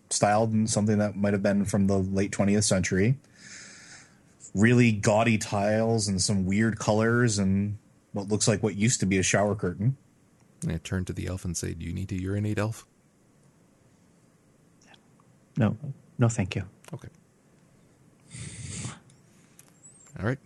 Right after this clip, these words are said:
Speaker 2: close the door. Apparently there's nothing upstairs.
Speaker 3: So you say,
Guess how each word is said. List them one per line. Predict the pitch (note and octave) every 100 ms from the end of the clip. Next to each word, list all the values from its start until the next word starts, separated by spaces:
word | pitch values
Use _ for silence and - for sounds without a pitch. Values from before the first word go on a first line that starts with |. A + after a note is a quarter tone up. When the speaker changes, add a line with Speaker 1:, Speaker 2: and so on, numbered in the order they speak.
| -
Speaker 2:
close | F#2 F2+
the | F#2
door. | G#2 A2+ _ _ _ _ _ _ _ _ _ _ _
Apparently | F#2+ F2+ F#2
there's | G2 F#2+ F#2+
nothing | F#2+ G2
upstairs. | F#2 - E2+ C#2 - _ _ _ _ _ _ _ _ _ _ _ _ _ _ _ _ _ _ _ _ _ _ _ _ _ _ _ - - _ _ _ _ _ _ -
Speaker 3:
So | - G#2
you | G2 F#2+
say, | - F#2